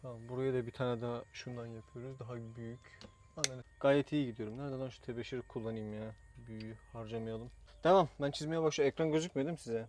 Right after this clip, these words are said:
Şöyle bir şey yapıyor işte adam. En zor kısmı burası ya. Şu kafasına sekiz tane şey çizmem lazım.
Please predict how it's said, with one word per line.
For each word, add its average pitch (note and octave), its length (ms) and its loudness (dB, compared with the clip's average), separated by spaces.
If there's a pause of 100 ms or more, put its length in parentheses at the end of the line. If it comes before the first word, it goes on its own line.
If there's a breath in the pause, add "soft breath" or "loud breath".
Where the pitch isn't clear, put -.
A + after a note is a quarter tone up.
Şöyle A#2 340 -6
bir - 40 -12
şey B2 160 -2
yapıyor A2+ 280 -4
işte - 180 -16
adam. A2+ 160 -12 (520)
En C#3 180 -2
zor C3 140 2
kısmı B2 360 -8
burası B2 280 -4
ya. A2+ 80 -4
Şu - 120 -10
kafasına B2+ 400 -4
sekiz C3+ 320 -4
tane B2+ 220 0
şey B2+ 160 0
çizmem A2 340 -8
lazım. G#2+ 240 -10